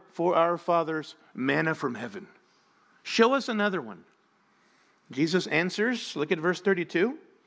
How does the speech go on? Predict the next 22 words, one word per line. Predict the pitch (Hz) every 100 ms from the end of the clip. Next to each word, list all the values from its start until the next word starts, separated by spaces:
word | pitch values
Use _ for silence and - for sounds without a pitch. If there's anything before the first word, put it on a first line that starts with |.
| _ _ _ - _ -
Jesus | 143 160 165
then | 156 156
said | 175 175
to | 196
them, | 214 220 - - - -
"Truly, | - 233 269 277 285 285 254
truly, | - 220 233 240 226
I | 170
say | 160 - 226
to | 226 220
you, | 151 120 131 - - -
it | 151
was | 165 151
not | 220 185
Moses | 151 156 247 247 277
who | 247
gave | 160 160
you | 147
the | 135
bread | 120 120
from | - 117
heaven, | 117 117 156